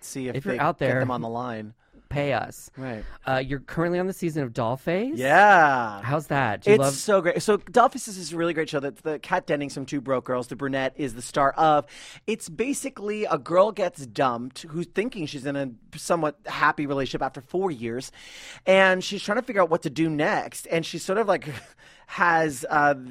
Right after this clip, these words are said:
Speaker 1: has no clue, and she realizes she's lost touch with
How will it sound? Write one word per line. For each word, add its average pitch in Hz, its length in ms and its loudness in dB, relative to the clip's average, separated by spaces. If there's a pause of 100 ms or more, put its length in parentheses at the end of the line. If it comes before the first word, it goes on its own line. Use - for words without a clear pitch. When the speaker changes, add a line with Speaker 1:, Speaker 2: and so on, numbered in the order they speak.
(400)
Speaker 1:
has 151 340 -6
no 180 280 4
clue, 190 540 -2
and 165 220 -4
she 196 200 -8
realizes 233 480 0
she's 156 200 -10
lost 151 280 -4
touch 156 180 -8
with 160 80 -12